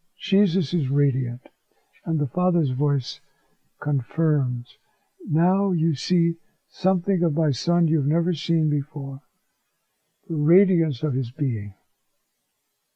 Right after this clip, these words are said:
That's the way he is now forever, since the resurrection.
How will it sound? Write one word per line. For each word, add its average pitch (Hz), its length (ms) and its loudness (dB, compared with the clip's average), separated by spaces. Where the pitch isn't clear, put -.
That's 165 340 0
the 175 100 2
way 156 200 4
he 160 160 4
is 156 300 2
now 165 300 2
forever, 151 560 -2
since 170 360 0
the 175 120 0
resurrection. 151 800 0